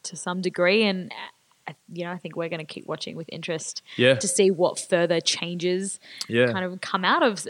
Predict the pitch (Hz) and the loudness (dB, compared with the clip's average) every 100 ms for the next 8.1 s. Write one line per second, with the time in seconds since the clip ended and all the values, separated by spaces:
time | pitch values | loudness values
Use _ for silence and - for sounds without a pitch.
0 | - 180 156 - 170 175 175 - 180 - | -4 -4 -4 -6 -6 -6 -6 -6 -8 -8
1 | 330 160 - 147 120 117 127 120 120 135 | -12 -12 -10 -4 -2 4 4 4 2 4
2 | 131 147 156 143 127 135 131 107 117 110 | 4 6 6 4 2 2 2 2 4 6
3 | 113 110 113 113 117 104 110 135 101 - | 4 4 2 2 0 -2 0 0 -2 0
4 | 123 131 139 143 131 117 - 110 107 117 | 4 4 6 4 4 2 2 -4 0 4
5 | 127 123 110 98 107 101 - 101 110 107 | 6 4 2 -4 -6 -6 -8 -8 -8 -8
6 | 101 113 117 - 117 117 120 110 107 104 | -6 -6 -4 -6 -4 -4 -4 -2 -2 -4
7 | 104 101 104 123 139 135 127 113 101 110 | -6 -8 -2 0 2 2 2 0 -2 -6
8 | 95 | -8